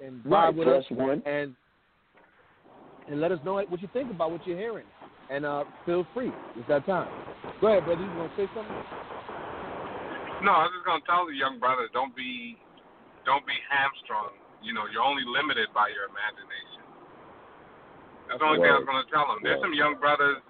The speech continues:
Speaker 3: um, there's a company called Paystacks in Nigeria. Some young brothers in, in
Speaker 1: Hmm.
Speaker 3: Nigeria created it. It's a,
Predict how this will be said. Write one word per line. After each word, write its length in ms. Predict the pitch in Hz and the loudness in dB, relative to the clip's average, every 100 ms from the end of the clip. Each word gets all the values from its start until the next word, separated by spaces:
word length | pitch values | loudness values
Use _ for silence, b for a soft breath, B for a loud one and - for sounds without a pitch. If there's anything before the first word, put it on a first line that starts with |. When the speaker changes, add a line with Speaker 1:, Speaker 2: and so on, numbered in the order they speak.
| 123 | -2
Speaker 3:
um, 520 | 127 123 120 117 139 - - - - - - | 2 2 0 -4 -10 -14 -20 -20 -20 -20 -2
there's 160 | 147 135 | 0 2
a 60 | - | 2
company 360 | 175 196 180 - | 2 2 -2 0
called 260 | 156 - - - | 2 2 -2 -8
Paystacks 640 | 175 - - 98 - - - - - _ - - - - - | -8 -8 -10 -8 -10 -20 -20 -20 -20 _ -20 -20 -20 -18 -10
in 80 | 123 | -2
Nigeria. 640 | 120 120 - 123 139 113 - - - - - - | 0 0 -2 0 0 -2 -8 -20 -20 -20 -18 -10
Some 120 | 127 | 0
young 240 | 135 151 | 2 2
brothers 320 | 131 131 120 123 120 | 4 4 2 -4 -8
in, 80 | 113 | -8
in 60 | 120 | -2
Speaker 1:
Hmm. 40 | |
Speaker 3:
Nigeria 720 | 117 117 120 123 120 107 101 - - - - - - | 0 0 0 0 0 -2 -6 -8 -16 -20 -20 -14 -4
created 520 | - 160 180 214 - | 2 4 4 4 2
it. 160 | - - - | 2 0 -2
It's 220 | 143 - | -2 0
a, 140 | 160 | 2